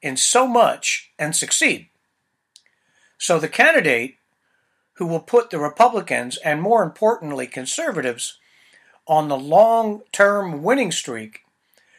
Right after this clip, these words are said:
is the guy who says he is out of the social issues business, who has the guts to say that if a bill is sent to the White House dealing with bullying, footnote seven, it will be vetoed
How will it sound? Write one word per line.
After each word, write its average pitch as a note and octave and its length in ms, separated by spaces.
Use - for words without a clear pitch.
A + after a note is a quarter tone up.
is E3 160
the D#3+ 80
guy F3+ 300
who F#3+ 140
says D#3+ 600
he F#3+ 280
is D3+ 320
out G3 320
of D3+ 180
the C#3+ 120
social F#3 600
issues C#3+ 460
business, A#2+ 520
who B3 120
has A3+ 240
the G#3 80
guts G#3 240
to F3+ 140
say D#3 480
that E3 180
if F3 160
a C3 60
bill A3 400
is F3+ 140
sent A3 200
to G#3+ 80
the G#3+ 80
White A#3 280
House B2+ 560
dealing G#3+ 380
with F#3+ 240
bullying, D#3 560
footnote E3 480
seven, E3+ 480
it - 120
will G3 120
be F3+ 160
vetoed C3 720